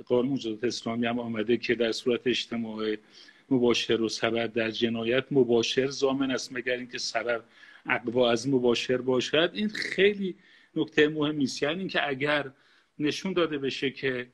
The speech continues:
مثلاً در، اه، شرایط و ساختار اجتماعی و عوامل خارج از اختیار و اراده فرد در عمل او به ارتکاب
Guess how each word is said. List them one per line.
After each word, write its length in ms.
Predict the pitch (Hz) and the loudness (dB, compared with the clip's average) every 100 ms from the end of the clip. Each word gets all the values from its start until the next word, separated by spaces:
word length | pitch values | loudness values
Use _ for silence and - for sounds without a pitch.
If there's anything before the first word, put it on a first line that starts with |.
| _ _ _ - | _ _ _ -8
مثلاً 500 | 131 - 127 131 135 | -6 -4 -2 -2 0
در، 300 | 139 123 127 - _ _ _ - | 2 2 0 -8 _ _ _ -10
اه، 320 | 123 120 123 | -6 -6 -6
شرایط 520 | 123 - 131 135 135 - | -4 0 0 0 -4 -4
و 80 | 131 | -4
ساختار 540 | - 135 - 139 135 | -2 -4 -2 -2 -2
اجتماعی 680 | 131 - - 135 139 139 151 | -2 -6 -4 -4 -2 -2 -2
و 100 | 131 | -2
عوامل 600 | 127 123 127 139 147 131 | -4 -4 -4 0 0 -2
خارج 340 | - 123 120 | -4 -4 -4
از 160 | 123 131 | -4 -6
اختیار 380 | 127 - 135 123 | -10 0 0 2
و 80 | 135 | -2
اراده 480 | 131 127 120 131 | -2 -2 0 0
فرد 400 | 120 - 139 139 | 0 -2 -2 -2
در 180 | - 123 | -4 -6
عمل 460 | 131 147 131 120 120 | -6 -8 -6 -4 -2
او 260 | 135 147 | 0 -2
به 300 | 127 127 117 - _ _ _ _ | 4 4 4 -2 _ _ _ _
ارتکاب 640 | 151 135 147 - - 127 | -2 0 2 0 0 0